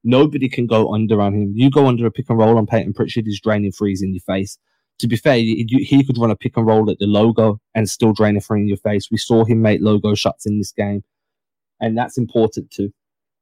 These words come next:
The spacing that he provides, the poise that he plays with, the calmness, he can penetrate, he can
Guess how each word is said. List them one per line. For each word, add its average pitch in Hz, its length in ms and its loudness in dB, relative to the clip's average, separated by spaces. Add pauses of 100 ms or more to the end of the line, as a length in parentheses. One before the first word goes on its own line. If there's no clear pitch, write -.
(320)
The 104 100 -4
spacing 120 480 -2
that 107 100 -6
he 113 160 -2
provides, 104 580 -4 (280)
the - 80 -14
poise 117 320 0
that 73 120 -4
he 113 120 -2
plays 107 400 -2
with, 104 160 -6
the 104 80 -12
calmness, 107 640 -4 (260)
he 120 140 -4
can 113 160 -6
penetrate, 113 640 -2
he 104 140 -8
can 95 220 -12